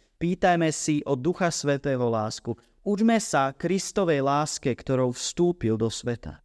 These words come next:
Všetci sa jej vtedy divili a dodnes sa jej všetci divia. Ale Ježišova láska mala vplyv na životy mnohých.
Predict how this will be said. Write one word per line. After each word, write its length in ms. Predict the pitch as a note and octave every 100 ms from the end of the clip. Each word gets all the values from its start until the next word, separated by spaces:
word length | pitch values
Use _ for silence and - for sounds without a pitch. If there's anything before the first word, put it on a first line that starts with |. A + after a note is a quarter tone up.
| _ _ _ _ _ _ _
Všetci 360 | - F#3 F3+ E3+
sa 160 | D3
jej 80 | C3
vtedy 260 | B2 D3+ B2
divili 560 | A2+ D#3 D#3+ C#3 A#2 A2 _ _ _ _ -
a 240 | D3+ D3+
dodnes 480 | B2 F3 G3 E3 G#2+
sa 320 | - - B2+
jej 320 | A#2+ A2+ A2 _
všetci 400 | - - A2+ -
divia. 560 | G#2 G2 G2 G2 G#2+ - _ _ _ _ -
Ale 160 | B2 B2+
Ježišova 480 | D3 D#3 - D#3+ B2+
láska 400 | C3 D3 - D3 C#3
mala 320 | C3+ C3 B2+ - _ _ - -
vplyv 480 | D3 C3 G#2 F2+ E2+ _ _ _ -
na 80 | A2+
životy 480 | G#2 A2 G2 E2+ G2
mnohých. 480 | F#2+ F2+ F#2 F#2+